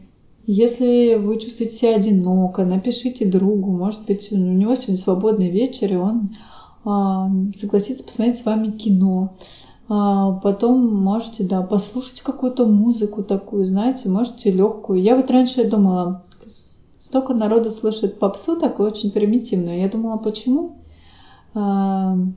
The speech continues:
это происходит. Вот. А, а потом я поняла, что люди, которые после работы уже очень, может быть, там, затравленные, уставшие, они не хотят, э, там, я не знаю, Прокофьева, они хотят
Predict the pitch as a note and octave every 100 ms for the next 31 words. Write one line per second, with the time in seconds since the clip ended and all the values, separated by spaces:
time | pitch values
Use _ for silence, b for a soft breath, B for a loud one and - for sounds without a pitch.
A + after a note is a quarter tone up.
0 | - - _ - _ _ _ - G3 F#3
1 | G#3+ A3+ - F3+ F3 - - - A3 G#3
2 | G3 G3 F#3 - - G3+ F#3+ F#3+ G3+ G#3
3 | C4+ E4 D4+ C#4+ - B3+ C4+ G3+ - F#3+
4 | G3 C4+ D4 A3 A3+ A3+ G#3 A#3 - G3+
5 | G3+ A#3 C4+ C4+ F#3 F3 F#3 - G3+ F#3
6 | G3+ G3+ F#3+ F3 E3+ F3 F3+ F#3 - F#3+
7 | F#3 F3 F#3+ - - G3+ G#3 G#3+ G3+ F#3+
8 | F#3 - C#4 D#4 - A#3 G3+ B B B
9 | - A#3 B3+ C#4 C#4+ D4 C#4+ C#4 - A3
10 | G#3 G3+ G3 G3 F#3+ G3 - - - A3
11 | G3 G3+ G3+ G3 G3 F#3 F#3 G3+ - G#3+
12 | G#3+ A#3 G3+ - F#3 F#3 F3+ - G3 A3+
13 | D#4 D#4 A#3 A3+ C#4 D4 D4